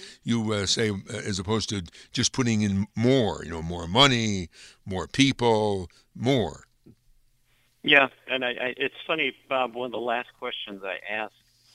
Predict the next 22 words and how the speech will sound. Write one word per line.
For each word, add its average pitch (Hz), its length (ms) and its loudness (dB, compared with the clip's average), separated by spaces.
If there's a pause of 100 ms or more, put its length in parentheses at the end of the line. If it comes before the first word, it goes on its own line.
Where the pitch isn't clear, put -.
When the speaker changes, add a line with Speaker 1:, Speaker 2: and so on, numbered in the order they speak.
(760)
Speaker 2:
of 107 160 -2
all 110 340 4
the 92 140 -12
cancer 98 480 -8
cowboys 92 580 -4
when 87 140 -12
I 87 60 -6
was 85 200 -10
interviewing 85 520 -8
them, 80 360 -10
and 110 200 -8
so, 107 180 6
you 123 160 2
know, 82 140 0 (120)
I 107 120 2
would 95 120 2
ask 95 240 2
it 92 160 -8
several 95 220 -4
different - 320 -12
times 98 500 -2
in, 85 100 -16